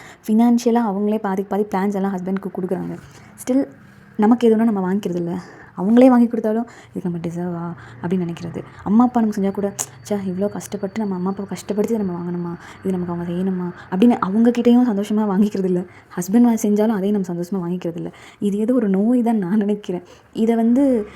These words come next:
இதை நம்ம மாத்திக்கணும். We deserve love. We deserve everything. நமக்கு எல்லாமே, நம்ம எல்லாத்துக்கும் தகுதியானவங்க தான். நம்ம உழைச்சாலும் உழைக்காட்டியும்,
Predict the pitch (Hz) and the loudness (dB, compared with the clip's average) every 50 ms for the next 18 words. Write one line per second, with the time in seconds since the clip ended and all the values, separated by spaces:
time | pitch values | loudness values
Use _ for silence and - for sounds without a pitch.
0 | - - - 226 220 214 208 202 202 220 269 - 294 226 214 196 175 - - - | -8 -2 0 0 2 2 2 2 2 2 2 2 0 0 0 -2 -2 -4 -6 -4
1 | 185 196 240 262 220 226 202 220 220 220 185 175 175 175 175 196 - - - - | 0 2 4 4 4 2 0 0 0 0 0 0 0 -2 -2 -6 -10 -18 -20 -20
2 | - - - 185 214 247 233 226 214 214 220 202 180 170 185 196 190 - 180 175 | -20 -6 -2 2 2 2 2 2 0 0 0 -2 -2 -2 -4 -4 -4 -6 -8 -10
3 | - - - - - - - - - - _ - 196 202 220 - - 175 175 208 | -10 -14 -20 -20 -20 -20 -20 -20 -20 -14 _ -4 -2 -2 -2 -2 -2 -2 0 0
4 | 233 233 254 262 - 190 185 196 220 247 220 190 196 214 233 226 - 214 208 - | 2 2 2 2 2 0 -2 -2 -2 -2 -2 -2 -2 -4 -4 -4 -6 -8 -4 0
5 | 277 311 302 - - - _ - - 208 190 190 226 254 240 233 226 220 208 202 | 0 0 0 0 -4 -10 _ -14 -10 -4 -2 0 2 2 2 2 0 0 -2 -2
6 | 202 202 196 180 - - _ _ _ - - 175 175 175 180 175 170 175 196 190 | -2 -2 -4 -6 -6 -10 _ _ _ -12 -10 -8 -8 -6 -6 -4 -2 -4 -4 -4
7 | - 214 208 214 214 208 185 180 190 190 - 202 196 196 202 190 190 202 202 | -4 -2 -2 -2 -2 -2 -4 -4 -6 -4 -6 -6 -6 -4 -6 -4 -4 -6 -8